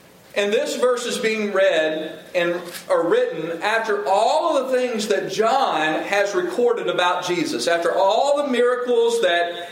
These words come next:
it's been shown that he's performed, all the things that he's done. He says in John chapter twenty-one and verse twenty-five, "And there are also many other things which Jesus did."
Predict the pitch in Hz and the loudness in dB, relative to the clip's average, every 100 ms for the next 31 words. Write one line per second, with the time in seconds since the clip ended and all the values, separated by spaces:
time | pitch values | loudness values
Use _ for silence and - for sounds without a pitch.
0 | - 208 208 214 202 220 214 226 185 202 | -2 0 2 0 0 0 0 0 0 -2
1 | 214 214 202 202 202 208 214 208 185 190 | -4 0 0 2 2 2 0 0 2 2
2 | 254 262 240 233 220 226 196 196 185 175 | 4 2 0 0 0 -2 -2 -4 -4 0
3 | 151 139 139 - - - - - - 233 | 0 0 -2 -6 -12 -18 -20 -10 -4 0
4 | 254 254 240 208 208 240 269 254 220 202 | 0 0 -2 -2 0 0 0 0 -2 -2
5 | 233 226 220 185 180 170 175 175 180 185 | 0 0 2 2 0 0 0 0 0 0
6 | 170 143 135 135 139 - - - - 202 | 0 0 2 0 -2 -6 -12 -12 -4 0
7 | 208 269 269 214 214 - 269 311 - - | 0 0 2 0 0 0 2 2 0 0
8 | 185 180 180 214 294 320 320 254 254 240 | 0 0 -2 -2 -2 0 0 2 2 0
9 | 233 240 233 208 180 180 196 185 208 214 | -2 0 0 0 -2 -2 -2 -2 -2 -2
10 | 208 190 - 190 202 - - - | -2 -2 -2 0 0 0 -2 -6